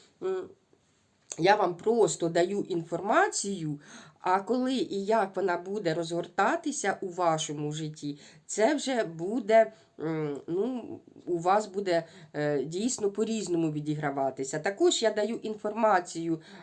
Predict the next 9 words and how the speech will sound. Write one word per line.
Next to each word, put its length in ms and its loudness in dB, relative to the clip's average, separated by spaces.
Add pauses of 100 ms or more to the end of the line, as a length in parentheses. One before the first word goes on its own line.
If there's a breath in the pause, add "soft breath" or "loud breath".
(140)
е, 440 4 (280)
енергії, 640 2
яка 420 4
може 580 0
бути, 640 -2 (460 loud breath)
е, 220 0 (320 loud breath)
в 240 0
різних, 680 4 (560 loud breath)
м, 380 -4